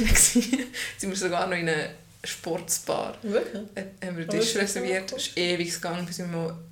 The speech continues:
Speaker 1: eine gefunden haben, wo wir gewusst haben, es ist, zeig es auch.
Speaker 2: Ja.
Speaker 1: Und dann sind wir dort in so einen Pub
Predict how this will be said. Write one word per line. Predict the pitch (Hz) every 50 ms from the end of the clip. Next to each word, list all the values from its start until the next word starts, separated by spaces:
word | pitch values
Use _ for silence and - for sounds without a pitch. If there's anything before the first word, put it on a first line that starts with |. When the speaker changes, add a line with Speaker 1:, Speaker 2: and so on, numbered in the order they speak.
| - - - - - - - -
Speaker 1:
eine | - 180 180 180 170 165
gefunden | 170 - - 185 180 185 185
haben, | 185 170
wo | 165 165
wir | 165 165 165
gewusst | 165 - 175 175 175 - - -
haben, | 175 170
es | 170 - -
ist, | 185 180 - - - - - - - -
zeig | - 185 170 170 170 170
es | 220 208 -
auch. | 170 160 165 202 214 214
Speaker 2:
Ja. | 214 214 208 208 202 202 - - - - - - - - - - - - - -
Speaker 1:
Und | 185 175 175 175 170 175 -
dann | 170 175
sind | 175 - 175 175
wir | 165 170
dort | 165 - 170 170 170
in | 190 180
so | - 185
einen | 175 170 160 165 165 -
Pub | - - 269 226 - - - -